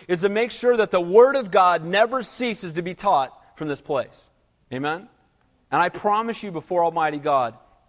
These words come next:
that's not gonna change. It's faith comes by hearing and hearing by the Word of God, not the words of Dave.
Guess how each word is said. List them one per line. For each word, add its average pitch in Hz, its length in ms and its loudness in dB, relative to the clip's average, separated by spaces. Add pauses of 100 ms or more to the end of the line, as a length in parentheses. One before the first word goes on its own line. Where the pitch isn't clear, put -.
(280)
that's 143 200 -8
not 143 160 -8
gonna 127 140 -12
change. 117 520 -16 (400)
It's 135 220 -10
faith 202 280 0
comes 196 200 -4
by 180 160 2
hearing 190 280 -4
and 165 80 -8
hearing 175 240 -6
by 165 360 -4 (480)
the 131 80 -10
Word 156 160 2
of 160 80 -2
God, 160 200 4
not 156 140 -2
the 165 80 -6
words 151 240 -4
of 127 140 -14
Dave. 139 360 -6